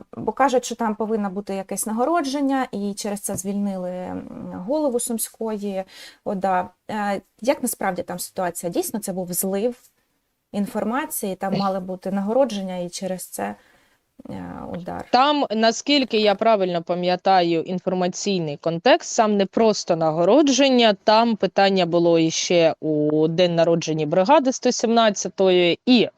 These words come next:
Speaker 2: разом із тим нагородження. І там
Speaker 1: Мгм.
Speaker 2: я дивилася це питання,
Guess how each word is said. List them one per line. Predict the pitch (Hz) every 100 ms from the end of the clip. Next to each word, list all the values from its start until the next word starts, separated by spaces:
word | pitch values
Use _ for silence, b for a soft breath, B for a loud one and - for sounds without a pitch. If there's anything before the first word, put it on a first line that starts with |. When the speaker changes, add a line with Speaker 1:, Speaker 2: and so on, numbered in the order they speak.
| -
Speaker 2:
разом | 180 214 180 160 147
із | -
тим | - 320 247
нагородження. | 185 190 190 147 135 131 - - B B B B -
І | 320
там | - 294 339
Speaker 1:
Мгм. | 320
Speaker 2:
я | 214 196 247
дивилася | 233 240 233 180 - 180
це | - 214
питання, | - 170 269 349 302 185